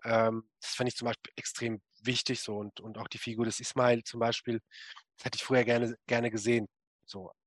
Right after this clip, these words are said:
absolut. Oder auch Sex, Sex, Sex Education auf Netflix.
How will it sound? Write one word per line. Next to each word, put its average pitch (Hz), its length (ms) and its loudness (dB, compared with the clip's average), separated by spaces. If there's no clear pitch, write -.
absolut. 113 360 -2
Oder 107 160 2
auch - 60 -2
Sex, - 220 0
Sex, - 320 2
Sex - 280 2
Education 127 580 4
auf 113 120 -6
Netflix. - 560 0